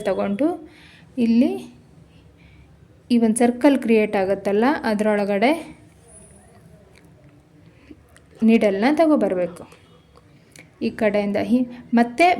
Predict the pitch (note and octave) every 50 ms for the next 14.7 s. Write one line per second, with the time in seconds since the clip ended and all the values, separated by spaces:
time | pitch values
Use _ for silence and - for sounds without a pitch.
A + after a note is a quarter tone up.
0 | A3+ A#3 A3+ A#3 A#3+ A#3+ A#3+ - C4 A#3+ A#3 A#3 A3+ G#3+ G#3+ G#3+ G3+ B3 C4+ D#4+
1 | E4+ D#4+ D4 A#3 G#3+ A3 G#3+ G#3 G#3 G3+ G#3 G3 G3+ G3+ G3+ G3+ B3 D4+ F4 F4
2 | - - - - - - - _ _ - - - - - _ _ _ - _ -
3 | - - - - - - - - - - - - - - - - - - - _
4 | _ - - _ _ - - _ _ - E3+ E3+ - - _ - - _ - A#3
5 | A3+ - - G#3+ A#3 C4 D4+ D4 - B3 G#3+ - - A#3 G#3 G#3 G3+ G3+ G3 G3+
6 | G3 G3+ G#3+ G#3 G#3 G#3 A#3 C#4 E4 D#4+ - G#3 G#3 G#3 G#3 G#3 G#3 G#3 G3+ G3+
7 | F#3+ G3 G3 G3 G3 G3 G3+ C#4 E4+ E4+ - - - _ - - - - - -
8 | - - - - _ _ _ - - - - - A3+ G#3+ F3 G3 F3+ - - G3+
9 | F3+ - - C4 C#4 B3 A#3+ A3+ G#3+ A3 - - G#3 F#3+ F#3+ G3+ G3 - - F#3+
10 | F#3+ F#3+ G3+ F#3+ - - - - - - - - _ _ - - - - _ -
11 | _ _ _ _ _ _ _ _ _ _ _ _ _ _ _ _ - - _ _
12 | _ _ - - - _ _ _ _ _ _ _ - B3+ A#3+ A#3+ A#3+ A#3+ A#3+ A#3+
13 | C4+ D#4+ F4+ F4 - - - - - - - - - - - - _ - - -
14 | - - - - - B3 C4 C#4 D4 D4 D4 C#4+ C#4 C4+